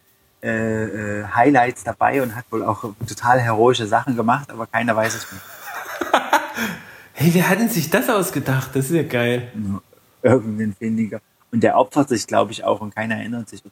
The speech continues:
Speaker 1: Oder irgendwie,
Speaker 2: <laughs>
Speaker 1: ja doch, am Ende,
Speaker 2: Das ist
Speaker 1: also
Speaker 2: aber cool
Speaker 1: das
Speaker 2: und
Speaker 1: spielt ja,
Speaker 2: witzig.
Speaker 1: spielt ja in der Jetztzeit und die gehen im Prinzip so geschichtlich zurück in die, äh, X-Men-Geschichte. Und, also das hab ich nur, ich hab's ja nicht wirklich gelesen. Und,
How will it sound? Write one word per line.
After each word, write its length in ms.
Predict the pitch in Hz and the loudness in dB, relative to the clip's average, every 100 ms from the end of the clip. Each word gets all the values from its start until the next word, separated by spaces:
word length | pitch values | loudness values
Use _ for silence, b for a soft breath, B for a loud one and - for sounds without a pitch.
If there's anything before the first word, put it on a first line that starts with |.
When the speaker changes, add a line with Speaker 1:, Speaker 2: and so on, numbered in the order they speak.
| _ - B | _ -20 B
Speaker 1:
Oder 200 | 120 123 | 2 6
irgendwie, 320 | 139 147 131 120 - | 6 6 4 2 -2
Speaker 2:
<laughs> 140 | 349 | -2
Speaker 1:
ja 80 | - | -2
doch, 320 | - 113 - | 2 0 0
am 140 | 117 107 | -6 2
Ende, 220 | 135 135 | 6 6
Speaker 2:
Das 100 | - | 2
ist 200 | - 233 | -6 0
Speaker 1:
also 220 | 123 123 | 4 2
Speaker 2:
aber 140 | 107 | 2
cool 200 | 185 175 | -2 -4
Speaker 1:
das 120 | 170 - | -2 -2
Speaker 2:
und 40 | |
Speaker 1:
spielt 200 | 127 - | 2 4
ja, 140 | 139 123 | 4 2
Speaker 2:
witzig. 180 | - - | -6 -16
Speaker 1:
spielt 280 | - - - | -8 -2 2
ja 100 | 139 | 4
in 80 | 123 | 4
der 100 | 113 | 4
Jetztzeit 640 | 117 143 - - 147 143 | 4 2 -2 0 2 2
und 100 | 117 | 0
die 120 | 113 | 0
gehen 180 | 107 117 | 2 4
im 100 | 117 | 4
Prinzip 360 | 113 104 127 120 | 0 0 -2 0
so 100 | 110 | -6
geschichtlich 640 | 104 101 123 - 113 - - | -4 -4 -4 -4 -6 -6 -10
zurück 300 | - 123 143 - | 2 4 4 0
in 160 | 107 110 | -4 -2
die, 400 | 113 110 101 98 - | 0 2 0 -4 -14
äh, 340 | 92 104 101 107 | -12 -6 -4 -4
X-Men-Geschichte. 920 | 101 - 113 117 110 120 - 113 113 _ _ _ _ - | -4 -2 0 0 -2 -4 -6 -8 -10 _ _ _ _ 0
Und, 720 | 110 110 110 110 110 110 107 - | 4 6 6 4 2 0 -4 -6
also 180 | - 95 | -6 -4
das 120 | 92 | 0
hab 100 | 113 | 0
ich 120 | 104 | 0
nur, 340 | 104 98 101 101 _ _ _ - | 0 2 2 -4 _ _ _ -14
ich 60 | |
hab's 120 | 101 | -6
ja 60 | 107 | 0
nicht 140 | 101 95 | 0 0
wirklich 240 | 98 - | -8 -10
gelesen. 400 | 101 104 98 - - _ _ _ _ _ _ - | -6 -6 -6 -8 -18 _ _ _ _ _ _ 2
Und, 600 | 117 113 110 110 110 | 6 6 6 4 2